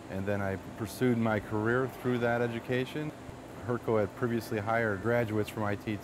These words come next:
T, more or less identified Herco as an opportunity for me to put my skills to use. The best thing about my job is the opportunity to make customers happy with their equipment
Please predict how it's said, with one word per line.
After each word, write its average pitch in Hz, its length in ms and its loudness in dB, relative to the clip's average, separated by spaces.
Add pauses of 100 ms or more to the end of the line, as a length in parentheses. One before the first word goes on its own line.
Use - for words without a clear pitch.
T, 104 240 0 (580)
more 117 140 4
or 117 40 4
less 117 280 2
identified 117 480 4
Herco 123 340 2
as 113 100 0
an 113 80 0
opportunity 120 520 -2
for 113 220 -4
me 110 180 2
to 107 240 2 (420)
put 123 120 -2
my 107 400 0 (260)
skills 113 380 2
to 120 100 -2
use. 123 320 0 (680)
The 131 60 -8
best 170 220 8
thing 160 140 4
about 147 180 6
my 135 160 6
job 135 380 8
is 123 140 2
the 123 100 4
opportunity 123 840 2 (120)
to 104 420 4 (340)
make 117 180 2
customers 127 420 0
happy 123 280 2
with 123 180 0
their 123 120 4
equipment 127 460 2